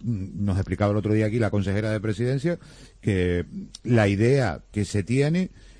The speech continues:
sin desechar las otras, pero la idea que tiene el gobierno es pagar el valor de lo perdido, pagar por la finca, eh, al propietario y que el propietario reconstruya su finca.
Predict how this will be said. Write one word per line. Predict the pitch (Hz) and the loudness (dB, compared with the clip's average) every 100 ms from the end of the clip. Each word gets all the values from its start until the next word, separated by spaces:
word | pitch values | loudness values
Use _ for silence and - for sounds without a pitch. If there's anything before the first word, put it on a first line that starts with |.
| - - | -20 -20
sin | - 120 104 95 98 98 95 95 | -4 -2 -2 -2 -4 -4 -4 -4
desechar | 98 101 101 127 139 | -4 -4 -2 -2 0
las | 143 | 0
otras, | 185 107 | 0 -2
pero | - 95 | -2 0
la | 95 | 2
idea | 104 131 | 2 0
que | 139 | 0
tiene | 147 143 | 0 2
el | |
gobierno | 139 151 175 190 - - - | 2 2 2 -2 -4 -10 0
es | 135 | 2
pagar | - 107 117 151 - - - - - | 2 0 2 0 -2 -10 -20 -20 -4
el | 113 107 | 0 2
valor | 117 151 131 | 4 4 4
de | 117 | 2
lo | 104 | 2
perdido, | 110 147 202 | 0 2 2
pagar | - 98 113 | 0 -2 -2
por | 113 | -2
la | 147 | 0
finca, | 190 208 208 - - - - - - - - | 2 2 2 0 -8 -20 -20 -20 -20 -16 -2
eh, | 101 90 98 - | 0 0 -2 -6
al | 104 95 87 | -2 -2 0
propietario | 104 120 170 190 | 0 2 4 4
y | 220 | 2
que | 156 | 2
el | |
propietario | 110 107 113 123 156 | 2 2 0 0 0
reconstruya | 170 139 120 117 95 | 0 -2 0 0 -2
su | 90 | -4
finca. | 139 160 | -8 -10